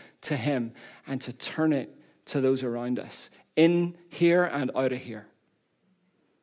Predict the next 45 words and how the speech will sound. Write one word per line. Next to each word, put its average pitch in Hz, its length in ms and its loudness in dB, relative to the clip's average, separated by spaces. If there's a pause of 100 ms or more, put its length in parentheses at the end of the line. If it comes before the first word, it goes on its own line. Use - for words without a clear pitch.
(680)
Holy 156 240 -8
Spirit, 147 400 -2
will 131 140 -2
you 143 100 -4
come 160 320 -4
and, 117 180 -2 (640)
come - 200 -2
and 139 120 4
stir 135 600 0
us, - 400 -4
Lord. 127 300 -4
You've 165 200 0
given 147 260 4
us 123 140 -4
so - 380 0
much. 123 400 -4 (200)
You 175 200 4
have 151 180 4
done 156 220 4 (100)
everything 151 560 0
for 135 240 0
us. 123 220 0
You 185 140 6
have 165 120 4
made 160 220 8
a 151 80 8
way 151 400 6
for 165 180 2
us 143 200 2
to - 120 -2
know 151 220 6
you. 135 200 2
You 143 320 2
have 170 200 4 (240)
poured 220 420 10
your 190 160 6
life 180 340 6
out, 160 160 6
and 165 120 2
we 175 100 6
hearing, 196 580 4 (160)
we 190 140 10
are 180 80 10
hearing 196 400 4
testimony 180 840 2